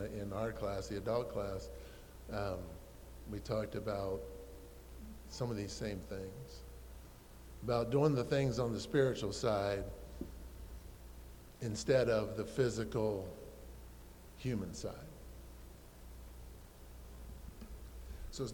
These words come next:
this, this, so the spirit and our spiritual side is what matters.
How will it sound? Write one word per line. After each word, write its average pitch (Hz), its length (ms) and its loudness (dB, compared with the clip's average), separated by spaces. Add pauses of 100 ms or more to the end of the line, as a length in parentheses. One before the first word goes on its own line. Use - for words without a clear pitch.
(120)
this, 139 240 2 (100)
this, 127 200 -2
so 117 400 0 (3500)
the 107 80 -2
spirit 113 800 4 (2000)
and 110 120 2
our 123 160 6
spiritual 139 560 6
side 104 480 4
is 107 320 0
what 98 160 2
matters. - 600 -4